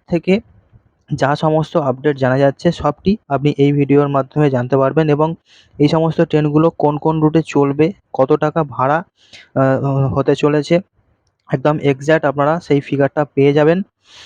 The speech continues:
এবং আপনারা যারা প-, per day ট্রেনে যাওয়া আসা করেন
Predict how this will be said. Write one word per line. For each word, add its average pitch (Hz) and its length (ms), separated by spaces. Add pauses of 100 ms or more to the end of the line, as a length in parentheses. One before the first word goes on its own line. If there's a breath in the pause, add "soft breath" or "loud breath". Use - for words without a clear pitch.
(120 loud breath)
এবং 139 200 (460)
আপনারা 156 340
যারা 160 220 (200)
প-, - 200
per 135 180 (120)
day 170 160 (220)
ট্রেনে 165 340
যাওয়া 147 240
আসা 147 180
করেন 143 280